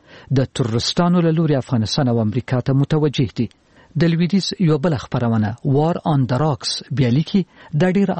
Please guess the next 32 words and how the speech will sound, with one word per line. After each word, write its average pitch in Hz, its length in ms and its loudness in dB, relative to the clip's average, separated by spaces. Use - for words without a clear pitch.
اسانه 165 380 0
ده 104 100 -2
چې - 120 -14
په 131 80 -2
افغانستان 123 520 0
کې 190 200 0
د 139 120 -2
امریکایانو 120 480 0
پر - 200 -4
هڅو 151 360 0
انتقاد 135 380 -2
وکړو. - 300 -6
د 156 120 2
خپرونې 156 500 2
د 127 60 -2
تیرې 156 240 2
اونۍ 147 240 2
د 135 140 -2
هغې 156 220 0
لیکنې 131 320 0
په 131 120 -2
ارتباط 123 440 -2
مقاله 117 320 -2
خپره 104 200 -2
کړې 156 300 0
ده 196 60 -2
چې 160 160 0
واشنګټن 143 480 0
پوسټ - 280 -2
خپره 110 240 -4
کړې 113 300 -2
وه 107 100 -4